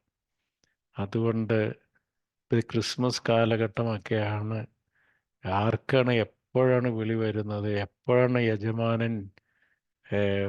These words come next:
വരുന്ന, തിരിച്ചു വന്ന് നമ്മളെ വിളിക്കുന്നതെന്ന് നമുക്ക് അറിഞ്ഞുകൂടാ. അതുകൊണ്ട് സദാ ജാഗരൂകതയോടെ ഇരിക്കുവിൻ,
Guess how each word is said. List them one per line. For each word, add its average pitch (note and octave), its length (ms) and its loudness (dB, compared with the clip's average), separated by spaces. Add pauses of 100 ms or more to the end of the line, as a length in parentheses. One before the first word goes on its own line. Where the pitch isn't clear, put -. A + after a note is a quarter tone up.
(120)
വരുന്ന, A2+ 520 0 (120)
തിരിച്ചു A2+ 400 -2
വന്ന് A2+ 300 0
നമ്മളെ G#2+ 340 -2
വിളിക്കുന്നതെന്ന് A2 960 0
നമുക്ക് G2+ 460 -6
അറിഞ്ഞുകൂടാ. G2+ 920 -4 (560)
അതുകൊണ്ട് A2 720 0 (100)
സദാ A#2 800 0 (640)
ജാഗരൂകതയോടെ G#2+ 1700 -2 (220)
ഇരിക്കുവിൻ, G#2 720 -4